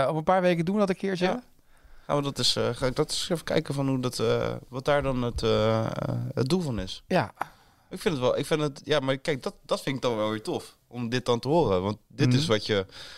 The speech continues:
Speaker 2: wat je wilt als, eh, als fromager, zeg maar, uitgedaagd worden. Van, joh, wat, wat iemand anders dan doet, eh, wat je dan hoort.
Speaker 1: Ja. Je kreeg huisgemaakte briochebrood bij en er was inderdaad, eh, nou, één, één stroop zat erbij.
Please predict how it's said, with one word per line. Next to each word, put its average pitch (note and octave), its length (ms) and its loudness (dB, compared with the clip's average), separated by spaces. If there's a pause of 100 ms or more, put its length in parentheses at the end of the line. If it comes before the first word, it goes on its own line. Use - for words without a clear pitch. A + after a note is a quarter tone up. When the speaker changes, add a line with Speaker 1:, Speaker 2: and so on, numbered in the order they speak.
(180)
Speaker 2:
wat G#2+ 200 0
je A2 80 -4
wilt A#2 260 2
als, G2+ 300 2
eh, G2+ 380 0
als A2 180 -4
fromager, B2 380 2
zeg A2+ 100 0
maar, G2 100 0
uitgedaagd G2 400 2
worden. F2 260 0
Van, F#2+ 200 -2
joh, A2 240 0
wat, - 280 -2 (520)
wat A2+ 200 -2
iemand A#2 200 0
anders B2 260 0
dan A2+ 220 0
doet, C3 420 -2
eh, A2 240 -2
wat A2+ 140 2
je A#2 80 0
dan A2 180 4
hoort. A#2+ 360 0 (140)
Speaker 1:
Ja. D3 280 2 (460)
Je C3+ 180 4
kreeg E3 160 4
huisgemaakte C#3 760 4
briochebrood D3 520 2
bij C3+ 360 6
en A2+ 140 0
er G#2 60 0
was G#2+ 120 -2
inderdaad, G#2 280 4
eh, - 180 -8
nou, G#2+ 120 0
één, A2+ 360 4
één A2 140 0
stroop C#3+ 300 2
zat D3+ 160 -4
erbij. C#3 340 0